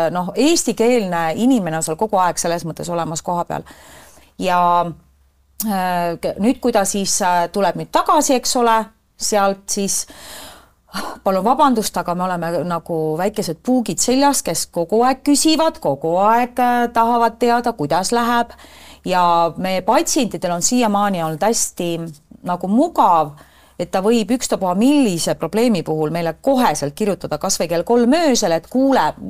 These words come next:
mul nüüd see tiss valutab nii hullult või kuule, ma ei saa aru, et mul see pea nüüd nii sigeleb nii kohutavalt, et mis ma nüüd, eks ole, teen, et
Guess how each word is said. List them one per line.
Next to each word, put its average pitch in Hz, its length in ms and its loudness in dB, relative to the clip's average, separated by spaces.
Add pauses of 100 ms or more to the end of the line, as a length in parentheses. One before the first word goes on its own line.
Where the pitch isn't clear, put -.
mul 240 260 2
nüüd 233 160 0
see 240 400 0
tiss - 400 -2
valutab 196 480 -2
nii 175 80 -4
hullult 190 380 -4
või 160 100 -4
kuule, 214 360 0
ma 185 120 -4
ei 214 80 -2
saa 214 220 2
aru, 240 120 2
et - 220 -2 (280)
mul 214 140 0
see 208 140 -2
pea 254 300 4
nüüd 175 180 -2
nii 175 80 -6
sigeleb 190 480 0
nii 170 80 -6
kohutavalt, 196 640 0
et - 80 -6
mis 233 200 2
ma 202 120 0
nüüd, 156 160 -4
eks - 160 -6
ole, 160 160 -2
teen, 208 240 -2
et - 160 -8